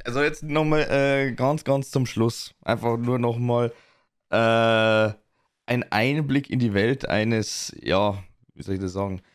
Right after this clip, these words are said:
Gaming-Content-Creators, in Anführungszeichen. Ich hab jetzt gerade mal in Keymailer, äh, reingeguckt, weil ja in der Regel bekomm ich ja, oder hab ich halt einfach in den letzten Jahren sehr, sehr viele Keys, äh, gestellt bekommen.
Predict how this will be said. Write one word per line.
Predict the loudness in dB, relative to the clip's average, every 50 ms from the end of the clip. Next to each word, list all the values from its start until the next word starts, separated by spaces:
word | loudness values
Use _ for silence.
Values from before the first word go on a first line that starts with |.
| _ _ _ _ _ _ _ 0
Gaming-Content-Creators, | 0 2 2 2 0 -2 -2 -4 -4 -4 -4 -2 0 -2 -2 -2 -2 -2 0 0 0 -2 -2 -2 -2 -2 -4 -8 -20 _ _ _ _ _ _ _ _ _ _ _ -4
in | -2
Anführungszeichen. | 0 0 0 -2 -4 -4 -4 -4 -6 -6 -6 -6 -6 -8 -12 _ _ _ _ _ _ _ _ _ _ _ _ _ _ _ _ _ _ _ _ _ _ _ _ _ _ _ _ _ _ _ _
Ich | -2 -2
hab | 0 0
jetzt | -2 -2
gerade | 0 0 0 0
mal | 0 0 0
in | 0 -2
Keymailer, | -4 -4 -4 -2 0 0 2 0 0 -2
äh, | -2 -2 -2 0 0 0
reingeguckt, | 0 0 0 -2 -2 -4 -4 -6 -8 -10 _ -4
weil | -2 0 2 2 0 0 0 0
ja | 0 0 0 0
in | -2 -2 -4 -2
der | -2 -2
Regel | -2 -2 -2 -2 -2 -2 -4
bekomm | -6 -6 -8 -10 -8 -6 -4 -4 -4 -4 -6 _ _ _ _ _ _ _ _
ich | -8 -8 -8 -6 -4
ja, | -2 0
oder | 0 0 -2 -2 -2 -2 -2 -2 -2 0
hab | 0 0 0 0
ich | 0 0
halt | 0 0 0
einfach | -2 -4 -4 -4 -6 -4
in | -4 -4
den | -2 -2
letzten | -2 -2 -2 -4 -8 -8 -4 -4 -2 -2 -4 -4
Jahren | -2 -2 0 0 0 -2 -4 -6 -8
sehr, | -6 -2 -2 -2
sehr | -2 -4 -6
viele | -4 -4 -4
Keys, | -4 -6 -8 -8 -8 -8 -8 _ _ -6
äh, | -4 -2 -2 -2 -2 -2 -2 -2 -4
gestellt | -6 -6 -4 -4 -4 -4
bekommen. | -4 -8 -8 -10 -12 -12